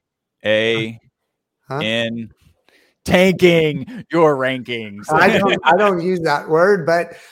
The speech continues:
Speaker 2: but no, what I would say about this and, and why I think it's really important is a lot of time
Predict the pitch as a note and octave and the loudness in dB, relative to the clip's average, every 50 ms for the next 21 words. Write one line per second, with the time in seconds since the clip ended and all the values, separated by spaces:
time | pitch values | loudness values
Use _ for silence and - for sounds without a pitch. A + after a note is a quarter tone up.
0 | _ _ - F3+ G3 G3 G#3+ A#3 B3 A3+ F#3 F#3+ F#3+ D#3+ G3 G#3 G#3+ G#3 F#3+ F#3 | _ _ 2 4 4 6 6 6 6 4 2 0 0 2 2 2 2 2 2 2
1 | F#3 F#3 F3 F3+ - F3+ F3 F3 F3 F3+ F#3 - - D3+ B2 D3+ D#3 D3+ D#3 D3+ | 2 0 -2 -4 -2 -2 -2 -2 -4 -6 -8 -8 -10 -6 -4 -2 -2 -4 -4 -4
2 | D#3+ G3+ G#3+ G3 E3+ D#3+ D3+ - - - - _ _ F3+ E3+ D#3+ D#3+ - - E3+ | -2 -2 0 0 -2 -4 -8 -12 -16 -20 -20 _ _ -12 -10 -10 -10 -10 -10 -8
3 | D#3 D3+ D3+ D#3 E3 E3+ E3 D#3+ D3+ C#3+ - - F3 D#3+ D3+ D#3+ D3+ D3+ - - | -8 -4 -2 -2 -2 0 -2 -4 -6 -8 -10 -10 -12 -10 -10 -12 -14 -16 -14 -10
4 | D#3 D#3 D3 D3 C#3 B2+ A#2 A2+ A2+ _ _ - F#3+ G#3 G#3 G#3 C3+ A#2 A2+ - | -8 -6 -6 -6 -8 -10 -12 -16 -20 _ _ -8 -6 -6 -6 -8 -12 -16 -18 -18
5 | _ _ _ _ _ _ _ - D#3 D3 D#3 C#3+ C#3 D3 D#3 E3+ F3 F3+ F3+ - | _ _ _ _ _ _ _ -8 -6 -4 -4 -4 -4 -2 0 0 0 -2 -6 -8
6 | D3+ D#3+ D#3 D#3 D#3 D#3 D3+ D3 D3+ C#3+ | -6 -6 -4 -4 -4 -6 -8 -10 -12 -14